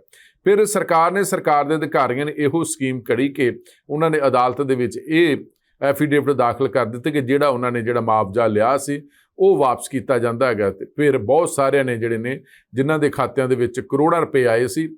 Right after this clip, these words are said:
ਉਹਨਾਂ ਨੇ ਪੈਸੇ ਜਮ੍ਹਾਂ ਕਰਵਾ ਦਿੱਤੇ ਸੀ ਤੇ ਉਹ ਸਰਕਾਰ ਦੀ ਮਿਹਰਬਾਨੀ ਕਾਰਨ ਖੁਦ ਨੂੰ ਕਲੀਨ ਚਿੱਟ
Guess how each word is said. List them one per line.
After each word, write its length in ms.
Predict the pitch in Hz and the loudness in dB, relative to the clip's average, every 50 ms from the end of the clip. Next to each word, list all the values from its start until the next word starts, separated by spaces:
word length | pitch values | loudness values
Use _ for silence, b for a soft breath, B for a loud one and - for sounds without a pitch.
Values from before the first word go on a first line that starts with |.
| - | -8
ਉਹਨਾਂ 240 | 147 139 139 139 123 | -6 -4 -2 -2 -2
ਨੇ 140 | 113 110 110 117 117 - b b b b _ _ | -2 -4 -6 -8 -10 -16 b b b b _ _
ਪੈਸੇ 320 | - 156 147 - - 143 127 | 0 0 2 2 2 2 2
ਜਮ੍ਹਾਂ 260 | 113 131 135 147 139 | 2 2 0 0 0
ਕਰਵਾ 300 | 139 135 123 117 113 113 | 0 0 0 2 2 0
ਦਿੱਤੇ 300 | 110 107 110 110 120 156 | 0 -2 -4 -4 -2 -2
ਸੀ 200 | 147 151 139 120 | -2 -2 -4 -6
ਤੇ 140 | 107 113 143 | -4 -4 -6
ਉਹ 420 | 147 143 160 151 135 120 - b b b b b b b - | -6 -4 -2 0 0 0 -2 b b b b b b b -8
ਸਰਕਾਰ 440 | - 160 139 143 170 170 170 175 165 | -6 -6 -2 0 2 2 2 2 2
ਦੀ 80 | 180 | 0
ਮਿਹਰਬਾਨੀ 640 | 180 170 185 202 202 170 165 147 143 139 139 139 135 135 | 2 2 2 2 2 2 0 0 0 -2 -2 -2 -2 -2
ਕਾਰਨ 500 | 139 131 123 123 123 127 123 123 135 135 - | 0 0 0 0 0 -2 -4 -4 -4 -6 -2
ਖੁਦ 240 | - 139 143 135 135 | 0 0 0 0 0
ਨੂੰ 220 | 123 120 123 123 - b b b b b b b b b _ - | -2 -4 -6 -8 -12 b b b b b b b b b _ 0
ਕਲੀਨ 280 | 151 147 139 135 127 | 2 2 4 2 2
ਚਿੱਟ 240 | 110 135 127 - 135 | 0 -2 0 0 -2